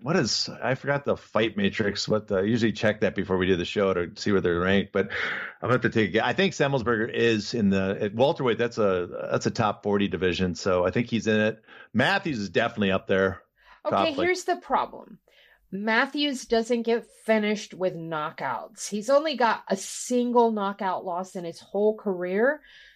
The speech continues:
Speaker 2: He gets finished with submissions.
Speaker 1: Yeah,
Speaker 2: He's
Speaker 1: wow.
Speaker 2: very, very submi-, submittable via choke,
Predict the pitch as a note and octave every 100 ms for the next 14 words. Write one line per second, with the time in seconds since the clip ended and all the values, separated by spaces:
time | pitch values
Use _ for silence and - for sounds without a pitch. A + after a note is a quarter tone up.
0 | _ - - D4 F4 F4 A3 G3+ - -
1 | - _ - A3 G#3 G3+ - - _ _
2 | _ _ - E3 D#3 D3+ C#3 - - _
3 | - - B2+ - C#3+ F3+ - - - -
4 | - - _ G2+ F2 F2 F#2+ - - -
5 | - - F#3+ B3+ C#4 D4+ C#4+ B3+ G3+ F3+
6 | F#3 A3 A#3+ G#3+ E3+ D3+ D#3 - _ G#3
7 | - G3 G3+ A3 A3+ G3 A#3+ A3 A#3 G3+
8 | G3 F3+ F#3 F3 - F3 F#2+ -